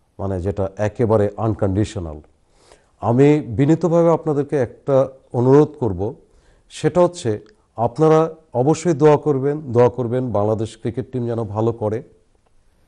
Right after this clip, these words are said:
উত্তরোত্তর তাদের সমৃদ্ধি হয়। পাশাপাশি আপনাদের প্রত্যাশা বেলুনকে ফুলিয়ে খুব বেশি বড় করবেন না, যেটা ফুটে গেলে কষ্ট পেতে হবে। আমাদের বাস্তবতায় নেমে আসতে হবে। খেলায় হার জিত থাকবেই।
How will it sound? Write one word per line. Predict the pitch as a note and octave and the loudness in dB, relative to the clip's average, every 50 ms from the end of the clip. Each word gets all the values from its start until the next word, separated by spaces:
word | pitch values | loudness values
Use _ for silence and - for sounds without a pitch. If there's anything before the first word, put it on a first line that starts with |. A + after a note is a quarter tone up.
| _ _ _ _ _ _ - | _ _ _ _ _ _ -8
উত্তরোত্তর | A#2+ A#2 - - C#3 B2+ B2 B2+ - C3 B2 | -8 -6 -2 0 2 2 2 0 -2 -4 -4
তাদের | G2+ - A#2 G2+ A2+ | 0 0 0 0 0
সমৃদ্ধি | A2 - B2+ A#2+ A#2 A2+ C3 A2 G#2+ C3+ | -2 -4 -6 -4 -2 -2 -2 -2 -2 -8
হয়। | G#2+ G2 F#2 F2+ F#2+ - _ _ _ _ _ _ _ _ _ _ _ _ _ _ _ _ - | -6 -6 -8 -8 -10 -12 _ _ _ _ _ _ _ _ _ _ _ _ _ _ _ _ -2
পাশাপাশি | C3+ C#3 C3+ - - E3+ E3+ D#3 B2 - - - D2+ D#2 _ _ _ _ _ _ - | -2 -2 -2 -4 -10 -6 -4 -4 -6 -6 -8 -14 -16 -16 _ _ _ _ _ _ -10
আপনাদের | - G#2 G#2+ - C#3 C3 A2 C3+ C3 | -8 -8 -8 -4 -6 -4 -2 -4 -6
প্রত্যাশা | - - C3+ C#3 - - D#3 - - - E3 | -4 -8 -10 -8 -6 -10 -10 -8 -6 -6 -4
বেলুনকে | C#3+ B2 C3+ B2+ C3 A#2+ G#2+ - B2+ G#2+ G2+ - _ _ _ _ _ _ _ | 0 2 4 4 4 2 2 -2 -4 -4 -4 -6 _ _ _ _ _ _ _
ফুলিয়ে | - - C3+ C#3 C#3+ C3+ B2+ A#2 A2+ - - _ _ | -4 0 2 2 4 4 2 0 -2 -10 -20 _ _
খুব | - C#3+ C3 | -6 -6 -6
বেশি | A2 G#2 G#2 A2+ A#2 - - C#3 | -6 -8 -6 -6 -6 -4 -4 -4
বড় | A2+ C3+ C3 C#3 | -2 0 2 2
করবেন | C#3 D3+ D#3 C#3+ C3+ C#3+ C3 | 2 0 -2 0 2 0 0
না, | B2 A2 G#2+ G2+ - - _ _ _ _ _ | 0 -2 -4 -6 -8 -12 _ _ _ _ _
যেটা | - A2+ A2 - - - | -6 -4 -4 -4 -4 -8
ফুটে | - A2 G#2 A2 F#2+ | -8 -6 -6 -4 -4
গেলে | F#2+ E2+ E2+ - - | -4 -6 -8 -8 -10
কষ্ট | F#2+ E2 - - F#2 E2 - | -12 -12 -10 -12 -12 -12 -12
পেতে | - E2 - - | -14 -16 -14 -14
হবে। | C#2+ C#2+ - - D2+ - _ _ _ _ _ _ _ _ _ _ | -16 -16 -16 -18 -20 -20 _ _ _ _ _ _ _ _ _ _
আমাদের | - G2 A2 C3 C3+ C3 D#3+ D#3 | -4 0 2 2 4 4 2 0
বাস্তবতায় | B2+ G2+ A#2 A#2+ A#2 - - D3+ C3+ C#3+ C#3+ D#3 D3 | 2 2 0 0 0 0 -2 0 0 2 2 2 0
নেমে | C#3+ D3 C#3 C#3 | 0 0 -2 -2
আসতে | C3+ B2 - - - C#3+ | -4 -6 -8 -10 -14 -12
হবে। | C#3 C#3+ C3+ C#3+ D3+ E3 _ _ _ _ _ _ _ _ _ _ _ - | -12 -10 -10 -10 -12 -12 _ _ _ _ _ _ _ _ _ _ _ -10
খেলায় | - A2+ A2 A2+ A#2+ B2+ D3+ E3 - _ _ | -4 0 2 2 2 2 0 -4 -12 _ _
হার | _ - - B2 B2+ A2+ | _ -6 -2 0 0 0
জিত | G#2 B2 B2 B2 | 0 -2 -4 -4
থাকবেই। | - A#2 A2+ G#2 F#2 F#2+ B2+ C3 C#3 | -4 -4 -4 -4 -4 -4 -6 -6 -6